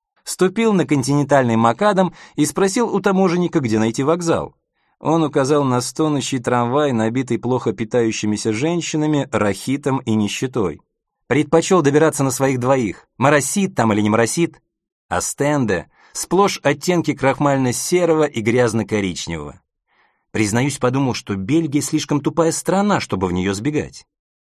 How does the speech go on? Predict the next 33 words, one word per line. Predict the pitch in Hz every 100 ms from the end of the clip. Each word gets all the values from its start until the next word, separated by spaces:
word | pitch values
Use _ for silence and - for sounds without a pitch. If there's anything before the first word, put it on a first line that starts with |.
| _ _ _ _
Купил | 117 113 135 120
билет | 95 101 98 80
до | 95
Брюгге | 92 123 165 107 73 65 _ -
и | 113
вскарабкался | - 120 160 160 151 147
на | 139
следующий | 127 131 151 151 - 151
поезд. | 156 165 95 71 - - _ _ _
Там | 95 98
нет | 101 95
платформ, | 113 131 - 185 120
можешь | 92 170 196 -
поверить? | 131 101 76 71 - _ _ -
Ветхий, | 78 98 139 - -
совершенно | - 87 95 175 165 147
пустой | 151 - 160
поезд. | 151 120 76 - - _ _ _ _ _ _ _
Перебрался | - 87 85 113 175
в | 175
другое | 185 135 104
купе, | 107 95 101 95 - _
потому | 78 90 92
что | -
в | 90
моём | 92 101 107
стоял | - 95 104
неприятный | 98 95 104 110 110 104 98
запах, | 95 151 - 85 - _ _ _ 113
но | 131
везде | 151 139 160
смердело | 170 139 139 127 151 143
одинаково. | 123 127 117 90 78 71